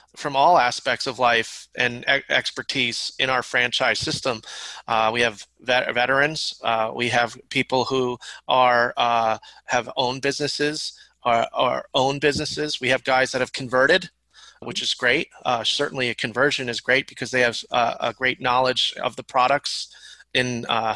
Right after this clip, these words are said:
the gutter industry. So, you know, but basically I would say that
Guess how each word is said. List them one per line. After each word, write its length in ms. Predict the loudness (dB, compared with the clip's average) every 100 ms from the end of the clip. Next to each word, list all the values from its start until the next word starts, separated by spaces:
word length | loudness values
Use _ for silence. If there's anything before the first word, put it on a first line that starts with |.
| -4
the 120 | -2
gutter 220 | 0 2
industry. 540 | 2 0 -2 0 0 -2 -14 -16 -12
So, 500 | -4 2 4 4 0 -4
you 80 | 0
know, 180 | 2 2
but 260 | -4 -2
basically 580 | 0 0 0 -4 0 2
I 100 | 2
would 160 | 0 -4
say 320 | 2 4 4
that 280 | 4 2